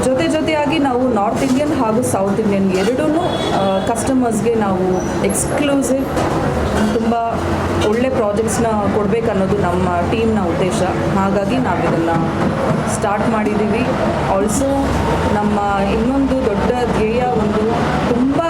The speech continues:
ಯುವಕರಿಗೆ ನಾವು ಕೆಲಸ ಕೊಡಬೇಕು ಅನ್ನೋದು ನಮ್ಮ ಕನಸು. ನಮ್ಮ ಕೈಲಿ ಎಷ್ಟಾಗುತ್ತೋ ಅಷ್ಟು ನಾವು ಎಂಪ್ಲಾಯ್ಮೆಂಟ್ ಜನರೇಟ್ ಮಾಡಬೇಕು ಅನ್ನೋದು ನಮ್ಮ ಕನಸು. ಹಾಗಾಗಿ ನಾವು ಮತ್ತಷ್ಟು ಜನಗಳಿಗೆ, ಅದು ಎಲ್ಲ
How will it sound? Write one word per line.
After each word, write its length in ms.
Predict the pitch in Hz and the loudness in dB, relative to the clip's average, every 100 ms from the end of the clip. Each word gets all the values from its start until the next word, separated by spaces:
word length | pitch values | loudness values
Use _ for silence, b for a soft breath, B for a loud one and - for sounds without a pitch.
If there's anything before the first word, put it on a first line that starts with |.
| 277 | 0
ಯುವಕರಿಗೆ 640 | 240 262 285 247 247 254 | 0 0 0 0 0 0
ನಾವು 440 | 226 202 214 214 214 - - - - - 240 - - | 0 0 0 0 0 -2 -2 -2 -2 -2 0 0 0
ಕೆಲಸ 220 | 208 202 226 | 0 0 0
ಕೊಡಬೇಕು 440 | 220 196 190 202 185 | 0 0 0 0 0
ಅನ್ನೋದು 560 | 185 180 185 175 185 | 0 0 0 0 -2
ನಮ್ಮ 160 | 175 180 190 | 0 0 0
ಕನಸು. 320 | 185 185 180 196 - - - - 202 | 0 0 0 0 -2 0 0 0 0
ನಮ್ಮ 200 | 214 220 | 0 0
ಕೈಲಿ 200 | 254 233 | 0 0
ಎಷ್ಟಾಗುತ್ತೋ 680 | 220 220 302 294 269 269 285 | 0 0 0 0 0 0 0
ಅಷ್ಟು 440 | 214 - 302 294 | 0 -2 0 0
ನಾವು 220 | 269 240 247 247 - 269 262 - 226 | 0 0 0 0 0 0 0 0 0
ಎಂಪ್ಲಾಯ್ಮೆಂಟ್ 680 | 214 277 285 294 285 - | 0 0 0 0 0 0
ಜನರೇಟ್ 380 | 233 220 240 247 | 0 0 0 0
ಮಾಡಬೇಕು 460 | 226 196 185 170 185 190 - 180 185 175 170 - - - - 254 - 226 220 - - - | 0 0 0 0 0 -2 -2 -2 0 0 -2 -2 -2 -2 0 0 -2 -2 -2 -2 -2 0
ಅನ್ನೋದು 340 | 214 262 285 269 | 0 0 0 0
ನಮ್ಮ 180 | 214 226 | 0 0
ಕನಸು. 480 | 247 214 185 - 202 - - - | 0 0 0 0 0 0 -2 0
ಹಾಗಾಗಿ 600 | 208 226 240 247 226 254 | 0 0 0 0 0 0
ನಾವು 600 | 247 214 196 196 202 208 208 | 0 0 2 2 0 0 0
ಮತ್ತಷ್ಟು 640 | 202 269 254 - 285 277 - - - 220 226 | 0 0 0 0 0 0 0 -2 0 0 0
ಜನಗಳಿಗೆ, 520 | 208 214 214 202 202 | 0 2 2 0 0
ಅದು 380 | 202 - - 233 | 0 -2 0 2
ಎಲ್ಲ 300 | 220 208 269 | 2 2 2